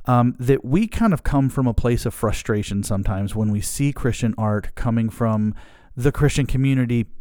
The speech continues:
uh, particularly art that represents us poorly. And so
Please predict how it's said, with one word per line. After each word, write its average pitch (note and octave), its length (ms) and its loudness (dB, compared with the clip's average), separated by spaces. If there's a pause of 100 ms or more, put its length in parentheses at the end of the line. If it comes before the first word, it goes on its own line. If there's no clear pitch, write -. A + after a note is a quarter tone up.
(100)
uh, A2+ 240 -4
particularly D#3 640 0 (120)
art B2+ 260 0
that A#2 200 -2
represents A2+ 580 0
us G#2+ 220 -4
poorly. F#2 560 -2 (380)
And B2+ 240 4
so B2 440 2